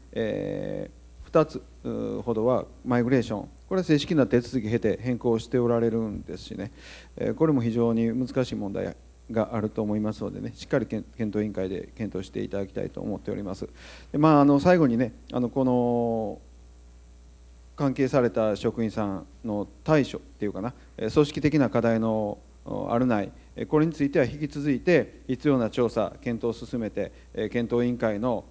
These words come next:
あの、結果を踏まえて総合的に判断されるというようなことでしたね。あの、まあ、今の、確かに今の段階でそう思いますけども、今までの、これまでの質疑とか、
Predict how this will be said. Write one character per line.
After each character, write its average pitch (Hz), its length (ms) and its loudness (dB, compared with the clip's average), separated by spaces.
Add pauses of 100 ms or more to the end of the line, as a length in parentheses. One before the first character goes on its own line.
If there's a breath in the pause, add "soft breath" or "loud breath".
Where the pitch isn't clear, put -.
(320)
あ 107 60 -6
の、 98 720 -10
結 120 220 -2
果 117 260 2
を 113 60 -4
踏 143 120 -4
ま 165 160 2
え 131 60 2
て 117 160 -2
総 127 220 -2
合 123 120 0
的 120 180 -6
に 139 260 2
判 120 180 -2
断 95 220 -2
さ 120 120 0
れ 113 80 2
る 113 120 0
と - 240 0 (420 loud breath)
い 139 60 6
う 139 60 8
よ 151 160 8
う - 20 2
な 107 100 0
こ 120 140 0
と 110 160 0
で 95 280 -4
し - 220 -12
た 98 140 -4
ね。 120 160 -2 (260)
あ 120 100 -2
の、 113 380 -2
ま 147 120 6
あ、 135 60 6
今 160 220 8
の、 180 160 4
確 - 180 0
か 170 120 4
に 143 60 6
今 180 120 4
の 190 100 4
段 160 200 4
階 165 100 4
で 156 120 4
そ 147 120 0
う 147 60 4
思 147 160 4
い - 20 4
ま 143 120 4
す 143 100 -14
け 147 100 0
ど 113 80 -2
も、 113 240 0 (240 loud breath)
今 165 160 2
ま 185 140 4
で 147 100 4
の、 127 200 2
こ 175 120 0
れ 190 80 2
ま 147 140 4
で 123 100 2
の 117 140 2
質 147 260 -2
疑 113 260 -4 (120)
と 113 100 0
か、 110 220 0